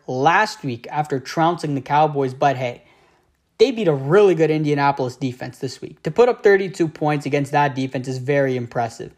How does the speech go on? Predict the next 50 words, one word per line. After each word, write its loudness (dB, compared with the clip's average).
But 4
not 4
only 2
that, 2
but -6
the -8
fact 2
that -6
the -4
Browns 2
are -2
even -2
four -2
and -4
one, -2
I 2
don't 2
care -2
who's 2
coaching 2
that 2
team. -4
I 2
don't -2
care -2
who's -4
the -2
quarterback 4
of -2
that 2
team. -4
The 4
Browns 2
have 0
been, -2
it 2
just, -6
like, 0
it -2
has 2
gotten 2
to 0
the -4
point -2
where 0
no 0
one 0
has -6
ever 2
believed -2